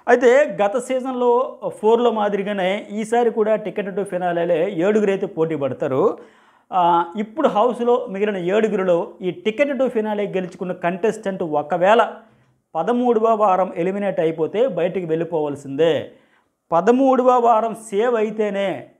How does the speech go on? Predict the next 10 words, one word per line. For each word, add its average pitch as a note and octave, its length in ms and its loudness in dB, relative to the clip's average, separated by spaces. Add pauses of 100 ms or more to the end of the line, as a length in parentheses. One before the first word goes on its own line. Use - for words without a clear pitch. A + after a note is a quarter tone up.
(100)
ఆ E3+ 40 -4
కంటెస్టెంట్కి F#3+ 680 -4
ఉపయోగపడుతుంది. D3+ 920 -4
నేరుగా G3+ 460 2
పదిహేనవ F#3 580 -4
వారంలోకి D#3 600 -4
గ్రాండ్ D#3 360 0
ఫినాలే D#3+ 340 -2
వీక్లోకి D3 340 -6
వెళ్ళిపోవచ్చు. C#3+ 560 -4